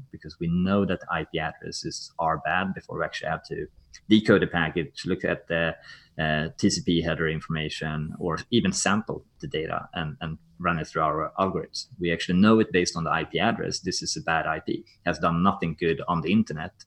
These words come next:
and the activity indicator is really high. So we see that being an active I P right now.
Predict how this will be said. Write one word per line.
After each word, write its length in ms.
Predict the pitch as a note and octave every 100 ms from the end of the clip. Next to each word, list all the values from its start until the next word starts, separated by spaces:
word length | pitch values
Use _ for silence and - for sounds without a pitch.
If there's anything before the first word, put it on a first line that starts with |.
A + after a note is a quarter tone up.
| - -
and 100 | -
the 80 | C3+
activity 440 | C3+ B2 G#2+ G#2
indicator 560 | F2+ E2+ D#2+ F2+ E2 E2
is 120 | D#2
really 280 | D#2+ D#2 D#2+
high. 380 | F#2 G2 E2+ D#2+
So 180 | - D#2+
we 80 |
see 300 | E2 - E2+
that 380 | E2 D#2+ D2+ _
being 360 | - E2 D#2+ D#2 _ -
an 80 | F2
active 320 | E2 - - -
I 140 | D#2 D2+
P 180 | D#2 D2+ _ -
right 180 | D#2+ -
now. 180 | G#2+